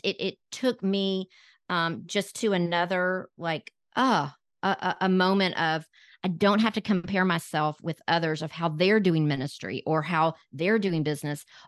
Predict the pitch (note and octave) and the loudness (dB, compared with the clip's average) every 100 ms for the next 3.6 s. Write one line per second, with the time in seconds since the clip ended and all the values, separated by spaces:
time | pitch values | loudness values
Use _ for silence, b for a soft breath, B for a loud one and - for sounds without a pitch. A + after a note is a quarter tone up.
0 | - F3+ G3+ G3+ F#3 E3 F3 F3 D#3+ - | 0 4 4 4 2 2 2 0 -2 -4
1 | E3 E3 F#3 E3 D#3 F3 F3+ - D#3+ D#3 | -2 -2 -2 -4 -2 -2 -2 -2 -4 -4
2 | D3 D#3 - - - C4+ A3+ D#3 - C#3+ | -4 -6 -8 -8 0 4 4 2 -2 -6
3 | B2+ C3 - C#3+ - - | -4 -6 -6 -8 -8 -10